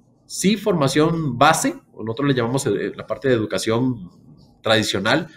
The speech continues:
que hablamos de cursos, este, diplomados, eh, cursos online, eh, libros, que nos ayuden a obtener conocimiento, pero luego tenemos que ver cómo hacemos para que esa, esos conocimientos los podamos aplicar en el mercado laboral.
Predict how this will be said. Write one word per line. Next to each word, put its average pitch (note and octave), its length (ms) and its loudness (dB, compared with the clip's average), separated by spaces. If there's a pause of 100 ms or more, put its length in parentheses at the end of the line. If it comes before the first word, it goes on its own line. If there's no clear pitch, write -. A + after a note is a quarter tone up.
(340)
que B2 80 2
hablamos B2+ 400 6
de B2+ 160 0
cursos, F3+ 720 4
este, A2 360 -8
diplomados, C#3+ 1000 4 (340)
eh, G2+ 600 0 (640)
cursos D3 360 0
online, D3 760 0
eh, F2+ 160 -4
libros, C#3+ 800 4 (380)
que - 140 -2
nos B2+ 200 2
ayuden C#3 240 2
a F3 60 4
obtener C3 400 0
conocimiento, C#3 680 0
pero B2 160 0
luego C3+ 300 4
tenemos C#3+ 320 -4
que C#3 80 0
ver C#3+ 180 2
cómo C#3+ 320 -2
hacemos E3 380 -2
para B2 240 0
que C3+ 120 0
esa, C#3 180 2
esos E3+ 280 -4
conocimientos D3 560 0
los C#3+ 140 0
podamos C3+ 420 -2
aplicar D#3 460 2
en C#3+ 80 2
el A#2 80 0
mercado A2+ 300 2
laboral. F2+ 380 -2